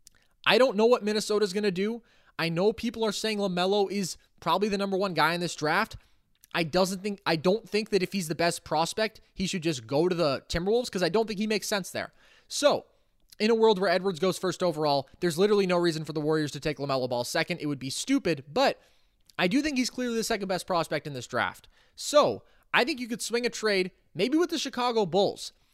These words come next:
because I think that when you look at what the Bulls have, I've talked about this before, Coby White is not a point guard in the N B A,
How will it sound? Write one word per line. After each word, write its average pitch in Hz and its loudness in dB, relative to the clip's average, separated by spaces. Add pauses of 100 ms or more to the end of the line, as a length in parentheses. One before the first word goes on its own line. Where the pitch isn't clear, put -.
(180)
because 196 -2
I 208 2
think 262 -10
that 220 -4
when 185 -4
you 180 -2
look 233 -2
at 277 -2
what 247 4
the 196 0
Bulls 170 0
have, 139 0
I've 151 -2
talked 185 -2
about 233 -2
this 247 -8
before, 160 -2 (640)
Coby 247 6
White 233 4
is 180 -2
not 185 2
a 175 0
point 175 -4
guard 131 -2
in 123 -10
the 123 -6
N 117 -6
B 113 -4
A, 110 -4